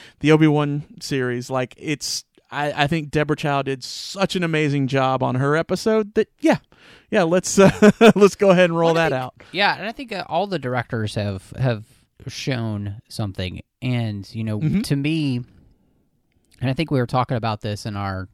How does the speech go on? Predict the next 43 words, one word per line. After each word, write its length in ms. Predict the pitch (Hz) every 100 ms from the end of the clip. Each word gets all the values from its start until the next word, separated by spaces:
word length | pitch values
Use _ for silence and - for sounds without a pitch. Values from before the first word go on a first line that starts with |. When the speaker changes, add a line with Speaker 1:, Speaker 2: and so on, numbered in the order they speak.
| -
Speaker 2:
our 160 | 101 101
group 460 | 110 101 98 - -
from, 340 | - 101 95 95
uh, 300 | 92 92 90 87
the, 540 | 98 98 90 90 90 _ _ _ _ _ _
uh, 80 | 143
maybe, 400 | 165 160 123 101 -
maybe 220 | 135 127
it 80 | 101
was, 160 | 101 98
no, 340 | 139 147 139 135
this 200 | 135 151
is 40 |
some, 220 | - 139 120
uh, 120 | 104
another 360 | 110 110 110 107
group. 320 | 101 92 - -
Um, 320 | 101 95 98
but 180 | 117 101 -
anyway, 260 | 143 98 - - -
regardless, 520 | 151 180 180 139 -
uh, 140 | 123 117
we 120 | 143
were 40 |
talking 180 | 156 180
about 120 | 165
this 100 | 143
idea 260 | 135 127 127
of, 180 | 110 -
of 160 | 113 104
having 400 | 131 123 113 107
the 100 | 101
directors 640 | - 104 123 - 107 101
do 220 | - 135
this, 420 | 104 95 - - 127
you 120 | 110
know, 160 | 101 101
with 280 | 101 98
these 260 | - 98 98
short 280 | - 104 -
episodes. 460 | - 156 110 101
And 220 | 107 104 - _ _ _ -
honestly, 540 | 196 220 - 113 123